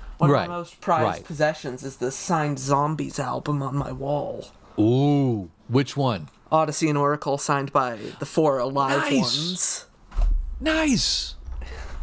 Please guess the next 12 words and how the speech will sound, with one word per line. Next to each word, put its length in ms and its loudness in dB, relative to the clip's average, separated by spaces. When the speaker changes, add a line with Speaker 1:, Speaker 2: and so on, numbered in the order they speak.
Speaker 2:
I 160 4
have, 420 0
we 200 2
did 200 2
a, 80 2
we 160 0
did 200 0
a 40 2
show 420 2
with 340 -4
the 60 -2
Zombies, 760 0